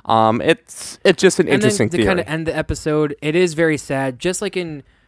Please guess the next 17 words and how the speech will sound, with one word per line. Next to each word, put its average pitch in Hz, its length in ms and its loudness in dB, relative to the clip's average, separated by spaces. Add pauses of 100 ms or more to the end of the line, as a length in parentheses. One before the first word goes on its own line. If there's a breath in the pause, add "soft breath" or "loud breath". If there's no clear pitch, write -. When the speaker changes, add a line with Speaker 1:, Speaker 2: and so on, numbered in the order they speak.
(280)
Speaker 2:
Captain 156 280 -6
America, 147 440 -8
First 151 260 -8
Avenger, 139 540 -8
he 143 180 -10
gets 135 200 -10
frozen. 143 540 -2 (320 soft breath)
In 147 140 -6
this 180 180 -2
episode, 156 540 -2
Peggy 147 420 -2
kind 135 260 -8
of 127 160 -4
goes 139 300 -2
into 143 300 -6
the 127 100 -6
Tesseract, 135 720 -2